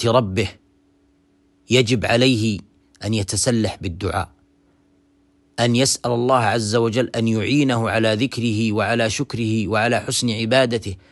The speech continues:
أن يكثر من قول "لا حول ولا قوة إلا بالله"، أن يكثر من هذا الدعاء: "يا حي يا قيوم برحمتك أستغيث، أصلح لي شأني كله، ولا تكلني إلى نفسي طرفة عين".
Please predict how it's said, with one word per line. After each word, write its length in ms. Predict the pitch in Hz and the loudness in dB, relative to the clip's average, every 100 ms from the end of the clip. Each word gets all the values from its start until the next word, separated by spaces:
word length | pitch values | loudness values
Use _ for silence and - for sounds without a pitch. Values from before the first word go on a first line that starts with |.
| _ | _
أن 160 | 123 127 | 2 4
يكثر 380 | 151 - - 135 | 4 2 0 2
من 160 | 127 | 2
قول 340 | 117 143 139 123 | 2 4 4 6
"لا 140 | 123 | 4
حول 420 | 117 147 147 123 | 2 2 2 4
ولا 340 | 110 123 139 123 | 2 4 4 2
قوة 380 | - 143 131 117 | 2 0 0 -2
إلا 360 | 127 135 131 120 | -2 -2 0 0
بالله"، 440 | 117 117 139 117 - - - - - | 0 2 2 2 -2 -20 -20 -6 2
أن 200 | 135 143 | 2 4
يكثر 460 | 160 160 - 147 | 2 0 0 0
من 180 | 127 127 | 2 2
هذا 240 | 131 147 131 | 2 2 2
الدعاء: 440 | 110 123 139 131 | 0 2 4 4
"يا 160 | 127 123 | 4 2
حي 420 | - 156 139 127 | 4 4 4 4
يا 80 | 127 | 4
قيوم 480 | 123 131 139 151 127 | 2 2 2 2 2
برحمتك 600 | 120 98 143 143 131 135 | 0 0 -4 -4 -2 -2
أستغيث، 680 | 120 - 135 127 165 131 - - - - | -2 -2 -2 2 4 2 0 -16 -18 -4
أصلح 400 | 127 - 143 - | -2 0 0 0
لي 180 | 143 131 | 0 2
شأني 380 | 160 - 139 131 | 2 0 0 2
كله، 460 | - 180 156 107 - _ _ - | 4 6 6 2 0 _ _ 0
ولا 220 | 127 147 | 4 4
تكلني 560 | 139 135 175 160 147 139 | 4 2 2 2 2 2
إلى 180 | 139 | 2
نفسي 380 | 139 160 - 143 | 2 0 0 -2
طرفة 340 | - 147 127 131 | 0 -2 -2 0
عين". 340 | 135 147 160 | 2 4 2